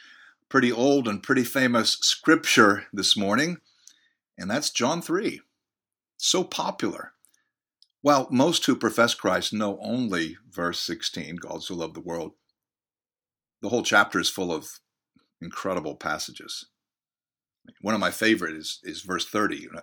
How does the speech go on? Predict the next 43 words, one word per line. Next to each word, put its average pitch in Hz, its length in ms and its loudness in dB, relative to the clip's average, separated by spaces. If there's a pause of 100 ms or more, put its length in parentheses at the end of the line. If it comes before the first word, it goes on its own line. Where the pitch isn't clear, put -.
a - 80 -20
passage 95 420 -8
on 85 160 -6
humility. 92 540 -8
We'll, 82 260 -14
we'll 87 120 -6
be 87 40 -12
looking 95 220 -12
at 85 80 -12
that 80 180 -8
tomorrow, 82 500 -6
actually. 78 340 -14 (880)
And 135 120 -2
verse 131 160 4
sixteen, 117 400 -2
yes, 110 240 4
it's 92 160 -8
a 90 60 -10
passage 92 420 -4
on 87 100 -8
salvation, 87 720 -2 (300)
although 208 100 4
it's - 140 0
really 165 240 4
a 101 60 2
passage 98 400 0
on 82 140 -4
God's 78 300 -8
love. 73 400 -10 (720)
But 143 120 6
if 127 80 0
you 123 80 4
want 127 160 2
to 92 40 0
look 101 160 -2
for 104 120 -6
passages 87 500 -6
on 78 100 -16
salvation, 143 560 -2
verse - 220 -10
sixteen 131 520 -6 (360)
has 80 140 -8
faith. 226 500 0